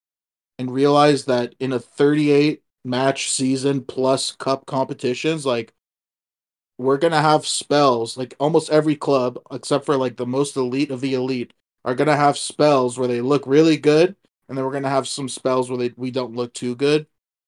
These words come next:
Um, you know, hope, like, the, the, the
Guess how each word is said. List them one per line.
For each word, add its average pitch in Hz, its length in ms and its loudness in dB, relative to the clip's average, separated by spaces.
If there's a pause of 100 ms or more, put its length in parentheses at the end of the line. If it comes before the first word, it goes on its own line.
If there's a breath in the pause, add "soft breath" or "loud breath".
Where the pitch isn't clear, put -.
(100)
Um, 110 520 -4
you 123 120 -6
know, 127 100 -2
hope, 139 240 0 (140)
like, 123 240 -4
the, 123 400 -4
the, 123 260 -6 (240)
the 120 540 -6